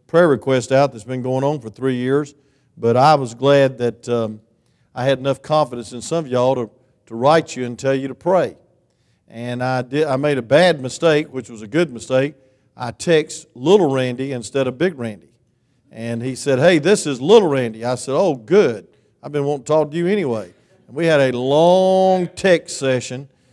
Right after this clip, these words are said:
and it ended up with, with, uh, "Randy, I love you." And he, he texts back and says, "Brother Wayne, I love you." And so, you know, God works all things together. And I tell you what, I, I, I, I hope somebody, um, uh, gets a hold of the guy that started that, uh, fraudulent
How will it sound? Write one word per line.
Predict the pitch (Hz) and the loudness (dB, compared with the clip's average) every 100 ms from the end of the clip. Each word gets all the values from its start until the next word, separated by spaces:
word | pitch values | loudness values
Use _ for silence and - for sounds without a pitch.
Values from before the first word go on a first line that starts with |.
| _ _ | _ _
and | 117 | -8
it | 123 | 0
ended | 156 180 165 | 2 4 6
up | 170 156 | 6 6
with, | 131 127 117 _ | 0 -2 -4 _
with, | 127 123 123 113 | -10 -6 -6 -2
uh, | 120 113 110 _ _ _ | 0 0 -2 _ _ _
"Randy, | 120 143 151 139 | -4 0 4 6
I | 151 | 6
love | 156 143 127 | 6 2 2
you." | 147 135 143 _ _ _ | -2 -2 -6 _ _ _
And | 107 | -16
he, | 127 127 | -16 -12
he | 135 139 | -12 -6
texts | 147 135 131 | -2 -2 -2
back | 135 | -2
and | 127 | -2
says, | - 113 | -6 -10
"Brother | 104 120 | -4 -2
Wayne, | 113 117 113 | -2 -2 -4
I | |
love | 110 107 95 | -6 -8 -14
you." | 98 90 _ _ _ _ _ _ | -20 -20 _ _ _ _ _ _
And | 120 | -8
so, | 139 | -2
you | 139 151 | 0 2
know, | 143 | 2
God | 131 165 165 | 6 6 6
works | 147 127 | 4 2
all | 135 156 170 | 4 4 4
things | 165 175 156 | 0 -2 -4
together. | 170 185 185 101 - _ _ _ _ | -4 -2 -4 -8 -16 _ _ _ _
And | 120 131 | -6 -4
I | 151 | 0
tell | 170 | 2
you | 160 | 4
what, | 165 143 | 6 6
I, | 160 170 | 6 4
I, | 143 156 156 - | 2 0 0 -4
I, | 139 147 156 - 143 | -4 -2 -2 -2 -2
I | 147 | 0
hope | 160 151 | -2 -4
somebody, | - 147 143 143 135 120 - _ _ - | -8 -2 4 4 4 0 -8 _ _ -8
um, | 117 120 117 107 104 _ _ _ _ _ _ _ | -4 -2 -2 -4 -12 _ _ _ _ _ _ _
uh, | - 117 | -12 -10
gets | 110 143 135 | -4 -4 -2
a | 123 | 2
hold | 147 131 | 2 2
of | 120 | 0
the | 117 | 0
guy | 139 135 | 4 4
that | 117 117 | 2 -4
started | 135 143 135 127 | 2 2 2 0
that, | 127 127 - | 0 -2 -8
uh, | 120 | -8
fraudulent | 117 139 143 143 127 127 | -4 2 2 2 -4 -10